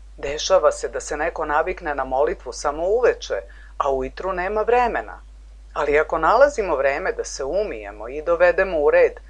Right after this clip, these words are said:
znači možemo da ustanemo dva minuta ranije i posvetimo ih molitvi. I ako izgovorimo jednu molitvu,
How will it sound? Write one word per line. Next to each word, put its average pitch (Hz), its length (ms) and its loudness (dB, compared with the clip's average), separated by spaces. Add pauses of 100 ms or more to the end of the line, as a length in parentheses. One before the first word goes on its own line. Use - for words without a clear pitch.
(240)
znači 143 600 -6
možemo 220 540 -2
da 269 120 2
ustanemo 240 560 -2
dva 180 360 2
minuta 165 540 -2
ranije 175 560 0
i 190 40 -12
posvetimo 196 760 -2
ih 180 180 -8
molitvi. 120 640 -6 (840)
I 170 200 0
ako 151 220 -2
izgovorimo 156 680 4
jednu 151 480 4
molitvu, 127 720 0